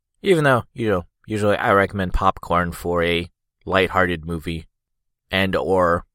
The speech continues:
you know, action-y movie. Even though this is action-y, it is quite a bit more serious.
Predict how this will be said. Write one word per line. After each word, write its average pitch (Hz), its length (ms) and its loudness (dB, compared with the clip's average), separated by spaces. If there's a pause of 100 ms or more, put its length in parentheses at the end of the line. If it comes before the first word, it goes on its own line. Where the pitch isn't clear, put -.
you 120 80 -10
know, 82 140 -6
action-y 85 500 -2
movie. 82 440 -6 (520)
Even 135 240 2
though 123 120 6
this 113 160 2
is 104 140 0
action-y, 90 640 -2 (220)
it 104 100 -8
is 101 300 -2 (240)
quite 117 200 2
a 98 40 -2
bit 90 140 -2
more 90 160 -2
serious. 82 600 -4